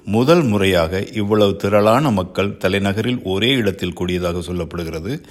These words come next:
இறந்தவர்களுள் ஒரு ஆஸ்திரேலியரும் அடங்குவார் என்று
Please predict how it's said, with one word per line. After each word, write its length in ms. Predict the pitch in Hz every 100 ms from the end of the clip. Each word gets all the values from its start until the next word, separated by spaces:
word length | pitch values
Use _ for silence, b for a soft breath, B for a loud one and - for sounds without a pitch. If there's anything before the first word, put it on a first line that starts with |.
| B B B B B
இறந்தவர்களுள் 760 | 160 185 190 147 113 117 135 160
ஒரு 180 | 117 101
ஆஸ்திரேலியரும் 800 | 92 120 - 127 113 98 95 107
அடங்குவார் 580 | - 98 92 92 90 87
என்று 320 | 87 85 101